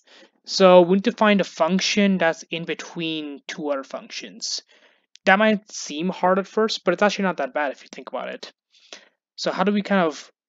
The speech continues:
make an inequality out of this? Well, I used, I call this method construction. Of course, there's no real name for this. It's just something I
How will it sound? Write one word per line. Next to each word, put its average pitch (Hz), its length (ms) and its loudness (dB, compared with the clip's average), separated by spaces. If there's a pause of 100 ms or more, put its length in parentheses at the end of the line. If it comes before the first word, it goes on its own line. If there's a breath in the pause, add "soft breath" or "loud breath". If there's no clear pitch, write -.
(320)
make 160 240 -6
an 165 80 -2
inequality 147 640 -4
out 120 140 -8
of 120 60 -16
this? 123 340 -10 (320)
Well, 208 420 6 (240)
I 175 120 4
used, 226 340 0
I 165 80 -2
call 220 260 2
this 277 160 -4
method 190 540 -2
construction. - 880 -10 (160)
Of 175 160 -8
course, 175 320 2
there's 160 220 -6
no 175 160 -2
real 143 340 -4
name 123 160 -14
for 165 160 -10
this. 190 320 -4
It's 156 160 -8
just - 160 -12
something 143 240 -16
I 127 380 -10